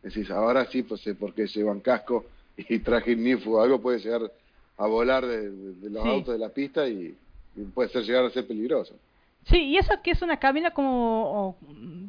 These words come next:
Speaker 2: semicubierta, pero aún así se asustó Charlie Whiting ahí. <laughs>
Speaker 1: Y un, un, un pedazo de trompa, un, una rueda que sale volando,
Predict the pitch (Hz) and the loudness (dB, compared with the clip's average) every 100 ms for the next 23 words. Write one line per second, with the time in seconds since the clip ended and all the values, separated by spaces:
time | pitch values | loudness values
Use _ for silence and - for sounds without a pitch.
0 | - 302 311 - 214 277 349 233 190 180 | 2 4 4 4 4 6 6 6 2 -4
1 | 147 180 - - - - 208 208 277 339 | -6 -10 -20 -20 -20 -4 0 2 2 2
2 | 247 262 330 - 233 - 220 - 285 277 | 0 0 0 0 0 0 -2 4 6 6
3 | 269 233 220 214 208 202 - 185 190 190 | 4 4 4 4 4 2 -2 -2 -2 -2
4 | 190 180 - - - - 135 135 117 110 | -2 -4 -8 -14 -6 2 4 4 2 0
5 | 117 143 151 147 - - 139 135 135 143 | 0 0 -2 -4 -8 -6 -2 2 4 4
6 | 135 131 123 143 165 175 156 127 127 123 | 2 -2 -2 2 2 2 -2 -10 -12 -14
7 | 127 147 139 120 160 190 123 110 - 127 | -14 -12 -10 -6 -4 -2 -4 -10 -10 -10
8 | 120 117 151 175 143 98 | -8 -6 -6 -6 -8 -10